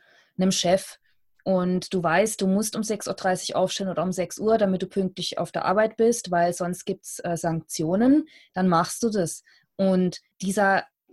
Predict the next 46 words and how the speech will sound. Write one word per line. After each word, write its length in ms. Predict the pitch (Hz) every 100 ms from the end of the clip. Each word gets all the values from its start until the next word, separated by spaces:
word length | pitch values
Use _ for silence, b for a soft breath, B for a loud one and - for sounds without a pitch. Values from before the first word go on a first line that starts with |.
| _
Tag 640 | - 165 170 226 277 - - _ -
quasi, 500 | - 214 214 233 226
diesen 220 | 190 190
Tag 300 | 180 185 -
anzufangen, 800 | 180 208 277 - 190 190 247 262 b b -
ohne 720 | 185 208 233 240 233 233 226 _ _ _
jemand, 600 | - 208 220 233 180 170
der 120 | 202 180
quasi 320 | 208 185 196
mit 120 | 190
der 60 | 190
Peitsche 360 | 190 190 -
hinter 240 | 196 202 190
dir 120 | 190
steht 220 | - 190
und 100 | 185
sagt, 300 | - 180 -
„Du 80 | 196
musst, 320 | 196 214 208
weil 180 | 175 170
sonst.“ 560 | - 156 160 185 - _ _
Ich 180 | 190 -
glaub, 240 | 185 190
das 160 | 233 220
sind 200 | 214 202
viele 440 | - 214 233 -
auch 180 | 202 202
eher 220 | 185 202
so 220 | 208 226 220
ein 100 | 208
bisschen 280 | 208 220
dazu 240 | 208 196 208
verleitet, 480 | 202 190 180 196 -
vielleicht 280 | 175 165
doch 140 | 226 226
noch 160 | 233
liegen 300 | 226 220 214
zu 120 | 208 202
bleiben, 360 | 202 196 196
ein 40 | 185
bisschen 300 | 175 165 156
zu 140 | -
chillen 420 | - 233 233 226
und 160 | 220 220
so, 300 | 214 208 190
weil, 260 | 170 170